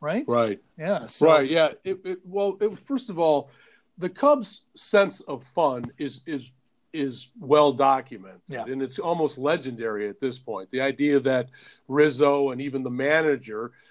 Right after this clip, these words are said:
Speaker 2: went up to the hill and was sliding down on a, uh,
Speaker 1: On a piece
Speaker 2: on
Speaker 1: of
Speaker 2: a, you know,
Speaker 1: cardboard, yeah.
Speaker 2: Well, uh, yeah, apparently Rizzo bought somebody a big screen T V and used the, the box that it came in, uh,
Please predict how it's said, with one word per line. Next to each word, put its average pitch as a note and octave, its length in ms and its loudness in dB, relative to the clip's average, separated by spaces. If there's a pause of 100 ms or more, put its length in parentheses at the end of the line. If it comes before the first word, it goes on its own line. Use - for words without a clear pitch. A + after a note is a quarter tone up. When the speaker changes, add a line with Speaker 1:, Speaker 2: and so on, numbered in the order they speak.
(140)
Speaker 2:
went D3 240 0
up C#3+ 160 -2
to D3+ 100 0
the B2+ 120 -2
hill D3+ 360 4
and B2 100 -6
was B2 120 -10
sliding C#3+ 400 -2
down C#3 320 0
on B2+ 200 -6
a, A#2 260 -6
uh, A#2 220 -6 (120)
Speaker 1:
On E3+ 140 6
a D3 40 0
piece G3+ 260 2
Speaker 2:
on F3+ 40 0
Speaker 1:
of D3+ 60 -4
Speaker 2:
a, - 20 2
you A3+ 80 8
know, C#4 100 8
Speaker 1:
cardboard, D3+ 320 -2
yeah. A3 220 4
Speaker 2:
Well, E3+ 200 6
uh, D#3 80 4
yeah, G3 300 4
apparently G3+ 540 -2
Rizzo D#3+ 420 -2
bought D3+ 440 -2
somebody B2+ 880 -8
a B2+ 80 -10
big C3 260 2
screen B2+ 320 -6
T A#2+ 220 -4
V C3 380 4 (220)
and C3+ 180 -2
used D#3 320 0
the, D3 140 2 (140)
the C3+ 60 -2
box F#3 400 4
that C#3+ 120 -2
it C#3 180 -12
came C3+ 240 -4
in, B2 220 -10 (400)
uh, B3+ 460 4